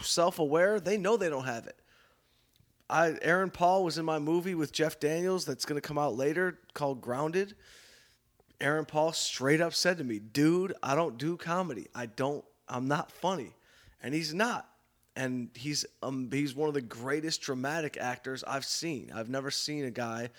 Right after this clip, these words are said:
who c-, I mean, this dude goes as deep as anybody, but he doesn't have the sense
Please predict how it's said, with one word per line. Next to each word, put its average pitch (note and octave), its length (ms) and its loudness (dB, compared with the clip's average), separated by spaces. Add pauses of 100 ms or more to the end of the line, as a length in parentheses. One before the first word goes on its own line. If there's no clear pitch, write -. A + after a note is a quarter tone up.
(360)
who - 220 -6
c-, - 120 -12 (100)
I G2+ 60 -6
mean, B2 160 -2
this C#3+ 160 0
dude C3 260 -2
goes B2 300 -2
as A2 140 -8
deep C3+ 500 -2
as - 240 -10
anybody, B2 580 -2 (320)
but A2+ 100 -6
he A#2 80 -4
doesn't B2+ 480 -4
have B2+ 380 -4
the A#2 100 -12
sense - 720 -2